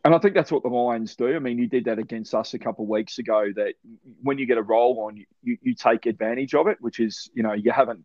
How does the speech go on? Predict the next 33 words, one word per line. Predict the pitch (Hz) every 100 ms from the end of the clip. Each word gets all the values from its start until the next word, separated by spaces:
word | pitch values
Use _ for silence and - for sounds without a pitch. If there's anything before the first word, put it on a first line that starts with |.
| _ _ -
you | 120
know, |
it's | 107 -
been | 120 110
a |
few | - 120
years | 110 110 104
where | 110 104 104 - - _
you | 123
might | 117 113
have | 131
kicked | 120 -
seven | - 131 107 101
points | 135 123 - - -
in | 120
a | 123
<laughs> | 135
row | 135 139 117
instead | 117 - 120 110
of, | 104
you |
know, | 110 101
three | 127 110
or |
four | 110 113
goals. | 104 120 107 98
So | - 107 104 _ _ _ - _
the | 131
conversion's | - 120 139 139 131 123
helping | 127 110 117
you | 107 101
as | 92
well. | 117 123